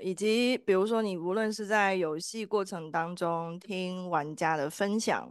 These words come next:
或者是，啊，受训教练的分享，因为都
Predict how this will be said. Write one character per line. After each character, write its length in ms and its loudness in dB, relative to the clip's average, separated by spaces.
或 140 -4
者 140 0
是， 440 -6
啊， 380 -6
受 240 2
训 280 -4
教 220 2
练 160 -4
的 120 -10
分 300 -6
享， 200 -4
因 140 -2
为 160 4
都 100 4